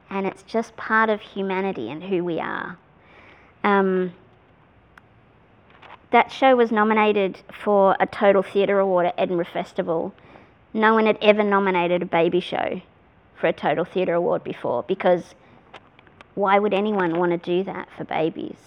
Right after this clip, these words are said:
We love it. Um, it's a joy. Uh, and I could never have made work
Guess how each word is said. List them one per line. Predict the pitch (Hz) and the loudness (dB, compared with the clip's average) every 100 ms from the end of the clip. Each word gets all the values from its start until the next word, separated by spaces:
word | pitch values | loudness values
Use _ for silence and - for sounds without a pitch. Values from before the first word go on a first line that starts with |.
| - - _ _ _ _ _ _ - | -20 -20 _ _ _ _ _ _ -6
We | 220 | -2
love | 202 175 185 | 2 2 0
it. | 185 - _ _ _ _ _ - - | -6 -8 _ _ _ _ _ -20 -4
Um, | 196 180 165 165 180 _ _ _ _ _ _ _ - | 0 0 0 -4 -8 _ _ _ _ _ _ _ -4
it's | 208 - - | -4 -4 -10
a | |
joy. | 180 175 156 160 - - _ _ _ _ | -8 -4 -4 -4 -8 -20 _ _ _ _
Uh, | 175 170 160 131 127 117 - | -10 -8 -8 -10 -10 -14 -12
and | 190 185 180 165 - | -4 -4 -4 -8 -6
I | 214 233 | -2 -2
could | - 269 | -2 -2
never | 262 262 277 | 0 -2 0
have | 285 247 | -2 -4
made | 220 208 233 208 | -4 -2 -2 -2
work | 196 214 247 - | 2 2 2 -2